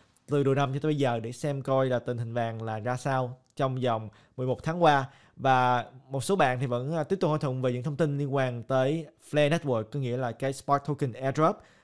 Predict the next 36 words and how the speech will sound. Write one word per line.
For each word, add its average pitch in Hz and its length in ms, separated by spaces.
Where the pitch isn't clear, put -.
mà 123 200
các 120 100
bạn 120 220
có 143 260
đồng 135 140
X - 40
R - 80
P. 135 100
Thuận 131 100
sẽ 139 80
chia 143 180
sẻ 123 160
thêm 147 200
vấn 135 120
đề 147 80
này 123 140
cũng 123 120
như 139 160
là 123 120
Ethereum 120 340
hai 127 100
chấm 143 120
không, 143 260
cũng 151 180
như 165 200
là 131 220
Thuận 123 180
sẽ 127 140
chia 143 240
sẻ 120 200
thêm 135 360
những 110 220
cái, 143 240
à, 131 80
thông 139 200
tin 147 200